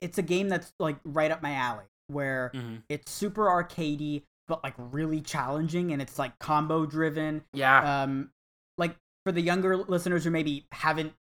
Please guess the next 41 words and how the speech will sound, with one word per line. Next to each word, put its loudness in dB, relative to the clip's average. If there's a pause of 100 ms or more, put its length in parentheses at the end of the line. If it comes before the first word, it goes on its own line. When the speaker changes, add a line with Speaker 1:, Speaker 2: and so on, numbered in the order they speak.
(140)
Speaker 1:
played 0
a 0
Tony -2
Hawk 2 (300)
game, -2 (520)
basically 0
you're 0
just, -6
like, -6
chaining -2
together -2
combos, -2
and -6 (480)
there -2
are 0
so 0
many 0
different -2
moves 2
you -4
can, -2 (320)
you -6
can -6
do, -4
and -6 (420)
the -2
more 0
you -2
chain -4
together, 0
the -2
higher -2
your -4
multiplier -2
goes -4
and -6
the -4
higher -4
your -10
score 0
is. -2